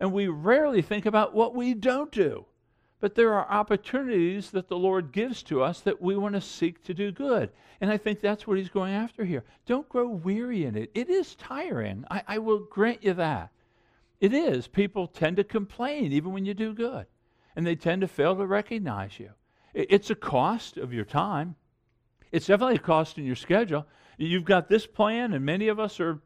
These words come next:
A-types. You know, we got this plan. We want to roll with this plan. And all of a sudden, this interruption comes, this interruption. But are they interruptions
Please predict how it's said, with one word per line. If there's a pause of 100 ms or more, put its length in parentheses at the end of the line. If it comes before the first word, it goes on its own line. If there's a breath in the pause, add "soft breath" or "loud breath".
A-types.
You
know,
we
got
this
plan.
We
want
to
roll
with
this
plan.
And
all
of
a
sudden,
this
interruption
comes, (340 soft breath)
this
interruption. (400 soft breath)
But
are
they
interruptions